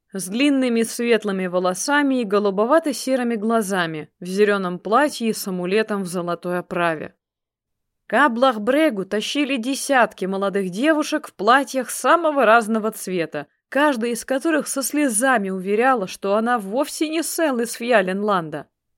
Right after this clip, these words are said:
Но уверения не помогали. Каждый, нашедший подходящую по описанию девушку, которую лично он не знал, считал своим долгом доставить её к Аблах-Брегу. Хуже всех пришлось одной рабыне Улатке.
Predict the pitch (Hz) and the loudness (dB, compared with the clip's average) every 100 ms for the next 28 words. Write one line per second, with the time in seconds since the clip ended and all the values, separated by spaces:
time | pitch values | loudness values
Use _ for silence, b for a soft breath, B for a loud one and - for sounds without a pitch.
0 | _ _ _ 202 294 285 277 339 370 277 | _ _ _ 2 2 4 4 4 4 4
1 | 202 233 233 302 330 302 277 175 151 _ | 2 0 0 0 2 2 2 0 -8 _
2 | _ _ - 262 254 170 202 202 202 294 | _ _ 0 2 4 2 0 2 0 2
3 | 330 - 220 208 - 254 277 240 - 208 | 2 2 -2 -2 -2 2 4 2 0 0
4 | 202 190 185 202 185 170 160 190 269 294 | 0 0 -4 -4 -2 -4 -2 0 0 -4
5 | - 330 302 285 285 285 254 254 - 214 | -2 -2 -2 -2 0 2 2 0 -2 -2
6 | 214 220 202 208 208 214 190 165 _ _ | 0 2 0 -2 0 0 0 -2 _ _
7 | - 185 190 175 - 160 160 175 277 285 | -10 0 0 0 -4 -4 -2 2 2 4
8 | 311 285 180 - 220 262 277 - 254 277 | 2 2 -2 0 0 2 -2 -4 -2 -2
9 | 262 180 214 214 214 185 196 185 147 143 | 0 2 2 4 0 0 -2 -2 -2 -10
10 | - _ _ _ _ _ _ _ _ _ | -16 _ _ _ _ _ _ _ _ _
11 | 277 294 269 - 320 320 - - 202 - | 0 0 0 0 2 2 2 -6 -6 -4
12 | 285 311 - 226 233 254 226 196 226 220 | -2 0 0 0 0 0 0 0 0 0
13 | 214 214 214 208 175 - - 147 | 0 -2 0 0 -2 -6 -10 -10